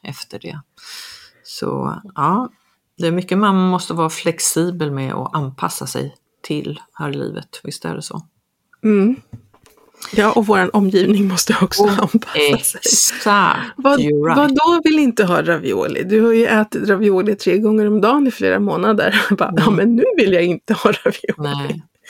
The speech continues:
Speaker 2: Nu
Speaker 1: väldigt
Speaker 2: vill jag ha
Speaker 1: gott på
Speaker 2: något
Speaker 1: just
Speaker 2: annat.
Speaker 1: ravioli på burk.
Speaker 2: <laughs>
Speaker 1: Ja, har vi förklarat det här med cravings? Har vi, eh, gått, eh, till botten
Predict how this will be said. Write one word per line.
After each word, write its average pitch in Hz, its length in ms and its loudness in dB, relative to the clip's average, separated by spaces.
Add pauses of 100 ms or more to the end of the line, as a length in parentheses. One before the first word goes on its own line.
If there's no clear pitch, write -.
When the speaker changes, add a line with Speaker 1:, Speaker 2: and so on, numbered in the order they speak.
(260)
Speaker 2:
Nu 151 60 -12
Speaker 1:
väldigt 180 300 2
Speaker 2:
vill 269 140 2
jag 330 100 -2
ha 254 80 0
Speaker 1:
gott 254 80 2
på 233 40 2
Speaker 2:
något 240 80 0
Speaker 1:
just 311 140 -6
Speaker 2:
annat. 254 140 0
Speaker 1:
ravioli 151 600 -6 (240)
på 160 100 -4
burk. 156 280 -4
Speaker 2:
<laughs> 190 180 -2 (1500)
Speaker 1:
Ja, 208 680 2
har 240 140 0
vi 233 120 4
förklarat 247 540 2
det 226 60 0
här 196 240 2
med 160 400 -2
cravings? 170 640 0
Har 180 80 -2
vi, 165 420 0
eh, 165 300 0
gått, 165 480 -8
eh, 151 840 -6 (380)
till 160 120 -4
botten 165 640 -8